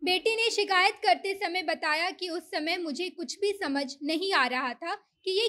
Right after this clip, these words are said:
क्या हो रहा है, मुझे ये भी समझ नहीं आ रहा था कि उस समय मैं क्या करूं।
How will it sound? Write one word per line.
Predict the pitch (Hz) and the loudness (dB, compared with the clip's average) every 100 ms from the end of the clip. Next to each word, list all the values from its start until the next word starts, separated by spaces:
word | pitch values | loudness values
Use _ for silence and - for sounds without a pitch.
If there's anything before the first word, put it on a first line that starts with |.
| 415 | 2
क्या | 381 370 | 4 6
हो | 381 349 | 4 0
रहा | 262 277 254 | -2 -4 -4
है, | 294 339 - | -6 -8 -10
मुझे | 277 330 | -8 -6
ये | 277 302 | -6 -4
भी | 440 | -4
समझ | 440 330 277 | -2 -4 -4
नहीं | 269 320 294 | -4 -2 -2
आ | 262 | -2
रहा | 294 269 | -2 -4
था | 294 359 370 _ _ | -6 -8 -10 _ _
कि | 339 | -4
उस | 330 339 | -4 -2
समय | 381 302 311 403 311 | -2 -2 -4 -6 -6
मैं | 320 | -6
क्या | - 349 294 | -2 2 2
करूं। | 302 233 208 | 0 -8 -10